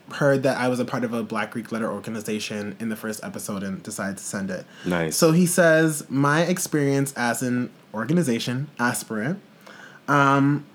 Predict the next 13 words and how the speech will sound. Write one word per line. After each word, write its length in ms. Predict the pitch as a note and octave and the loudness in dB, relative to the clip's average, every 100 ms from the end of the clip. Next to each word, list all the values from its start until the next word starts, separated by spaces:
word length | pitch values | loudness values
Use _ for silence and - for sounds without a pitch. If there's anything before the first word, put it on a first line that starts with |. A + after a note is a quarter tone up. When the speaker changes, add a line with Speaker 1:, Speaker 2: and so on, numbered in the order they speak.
| - - - | -20 -18 2
Speaker 1:
he 140 | E3 | 4
says, 260 | G3 G#3+ F#3+ | 6 6 8
"Ironically, 680 | D#3+ D3 F#3+ B3+ C4 B3 A#3+ | 6 8 6 6 6 6 6
the 120 | E3+ | 4
gays 280 | C3+ D3 E3+ | 4 4 4
in 200 | F3+ D3 - C3 | 2 0 -6 -2
these 240 | D3 D3 | 0 2
frats 440 | - A#2+ G2+ G#2+ - | 0 0 0 -4 -4
are 180 | B2 A#2 | 0 0
super 320 | - F3 G3 | 2 2 2
conservative 760 | A3+ G#3+ G3 B2 A2+ A#2+ A#2+ A#2 | 4 4 4 2 2 2 2 0
and 160 | A#2+ A#2+ | -2 0
religious. 680 | A2+ G2 D2 B1+ - - | 0 -2 -6 -10 -12 -14